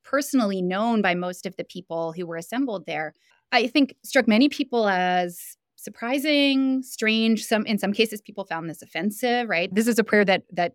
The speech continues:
Jews say for their family members. It isn't a prayer to be said for people who aren't a part of this community. And so I started to think about what was happening there. And I was really dissatisfied with most of the kind of pat answers.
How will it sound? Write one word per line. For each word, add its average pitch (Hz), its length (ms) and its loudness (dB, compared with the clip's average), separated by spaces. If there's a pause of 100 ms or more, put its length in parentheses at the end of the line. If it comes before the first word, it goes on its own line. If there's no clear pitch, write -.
Jews 190 280 -8
say 196 320 2
for 214 520 2 (300)
their 208 200 0
family 226 240 0
members. 151 280 -8
It 170 120 -6
isn't 214 260 2
a 190 60 -6
prayer 160 200 -10
to - 120 -16
be 160 80 -14
said 143 420 -8
for 156 140 -12
people - 240 -16
who 156 140 -10
aren't 143 200 -8
a 175 60 -18
part - 200 -12
of 151 120 -14
this - 260 -18 (180)
community. 165 560 -6 (380)
And 262 100 -4
so 330 80 -4
I 311 80 0
started 427 300 -6
to 226 220 -6
think 208 320 -2 (160)
about 202 260 0
what 208 100 0
was 247 140 -2
happening 165 440 -6
there. 147 200 -4
And 175 100 -4
I 180 60 -4
was 208 240 -6
really 254 160 -4
dissatisfied 180 920 -2
with 175 120 -8
most - 300 -8
of 180 140 -10
the 175 80 -8
kind 165 180 -8
of 165 100 -12
pat - 300 -10
answers. 208 680 -12